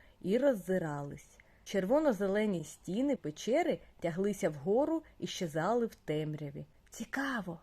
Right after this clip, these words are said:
хто тут живе?» пошепки спитав Завр. «Мабуть, якийсь страшний печерозавр», із виглядом знавця заявив Бронько. Динозаврики зробили ще кілька кроків,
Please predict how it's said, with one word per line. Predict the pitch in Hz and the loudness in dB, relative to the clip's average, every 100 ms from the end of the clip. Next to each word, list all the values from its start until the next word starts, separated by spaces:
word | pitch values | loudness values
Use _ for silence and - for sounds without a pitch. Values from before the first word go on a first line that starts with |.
| - | -16
хто | - - 285 | -14 -4 -2
тут | 320 302 | 0 0
живе?» | 311 330 359 320 165 - - - - - _ | 0 0 0 0 -2 -8 -20 -20 -20 -20 _
пошепки | 170 175 196 - 190 | -4 -2 -4 -4 -6
спитав | - 190 190 185 | -4 -2 0 -2
Завр. | 175 180 147 - - - - - - | 0 0 0 -6 -16 -20 -20 -20 -10
«Мабуть, | 180 254 311 214 180 190 | -6 0 0 0 -2 -6
якийсь | 185 - 262 262 | -10 -6 -4 -6
страшний | - 196 185 - - 220 269 - - - - | -8 -8 -8 -8 -4 -2 -2 -4 -14 -20 -14
печерозавр», | - 185 - 208 220 202 254 233 214 180 180 - - - _ _ - | -8 -6 -4 -2 -2 -4 -4 -4 -4 -6 -10 -18 -20 -20 _ _ -4
із | 196 | -2
виглядом | 165 190 147 170 170 165 160 | 2 2 2 0 -2 -2 -4
знавця | - 170 - - 196 254 - | -2 -4 -4 -4 -2 0 -2
заявив | 180 160 151 160 185 | -4 -2 -2 -2 -2
Бронько. | 180 170 165 160 - 147 - - - | -2 -4 -4 -6 -8 -8 -10 -18 -2
Динозаврики | 180 180 165 185 208 247 262 285 | 2 2 4 4 4 2 0 -2
зробили | 226 190 165 185 190 | 0 0 2 2 2
ще | 190 214 | 0 -4
кілька | 208 233 233 269 | -4 -6 -4 -4
кроків, | - 180 156 156 | -2 -2 -2 -6